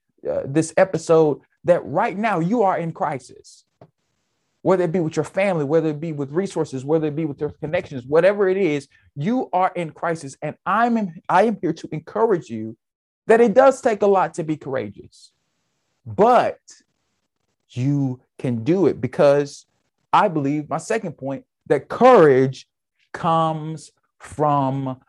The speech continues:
the soul. It comes from deep within you. It comes from the depths of your soul. Studies have shown that a certain part of the brain is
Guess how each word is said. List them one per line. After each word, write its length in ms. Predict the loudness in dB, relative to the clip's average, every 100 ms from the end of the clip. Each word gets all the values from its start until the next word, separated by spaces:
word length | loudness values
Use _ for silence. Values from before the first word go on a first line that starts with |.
| _ -4
the 120 | -4
soul. 640 | -2 0 2 0 -4 -8
It 120 | -8 -2
comes 400 | 0 0 -4 -12 _
from 340 | _ -4 -4 -6
deep 360 | -2 0 0 -6 _ -2
within 500 | 0 2 0 2 2
you. 180 | 2 2
It 120 | 2
comes 360 | 2 2 0 -8 _ -8
from 200 | -2 0
the 100 | 0
depths 680 | -2 -2 -2 -2 -10 -16 -16 _ _
of 460 | 4 6 6 4 0 _ -2
your 500 | 2 4 2 0 -4
soul. 600 | -18 -6 0 0 -2 -12 _ _ _ _ _ _ _ _ _ _ _ _
Studies 640 | -14 2 6 6 6 4 0
have 260 | -2 -2
shown 680 | -2 0 2 2 2 0 -6 _ _ _ _ _ _ _ _
that 140 | 2 2
a 40 |
certain 280 | 4 2 2
part 200 | 2 0
of 280 | 0 -6 -10 -10
the 140 | -8
brain 480 | -6 -2 -2 -2 -6 -8
is 300 | -8 -8